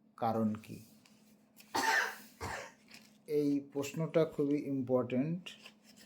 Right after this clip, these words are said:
তো এখানে আমরা দেখব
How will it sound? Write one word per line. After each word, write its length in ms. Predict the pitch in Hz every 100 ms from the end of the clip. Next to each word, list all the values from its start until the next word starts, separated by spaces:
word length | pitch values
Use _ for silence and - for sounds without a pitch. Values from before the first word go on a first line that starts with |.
| _
তো 100 | 147 143 143 139
এখানে 360 | 143 175 180 135 120 - - - - - - - - -
আমরা 240 | 139 - - 117
দেখব 280 | 139 143